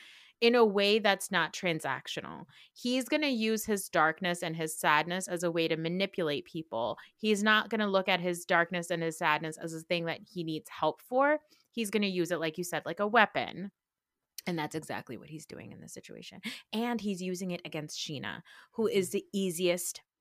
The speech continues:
Speaker 1: target. I don't think that it's, I don't think that it's by accident that Tom,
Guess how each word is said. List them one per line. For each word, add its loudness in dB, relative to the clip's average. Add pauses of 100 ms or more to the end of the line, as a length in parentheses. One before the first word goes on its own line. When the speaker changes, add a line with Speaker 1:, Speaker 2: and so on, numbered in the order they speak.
(160)
Speaker 1:
target. -6 (580)
I 6
don't 4
think 4
that 4 (100)
it's, -4 (420)
I 8
don't 4
think 2
that 4
it's -2
by 4
accident 4
that -2
Tom, 0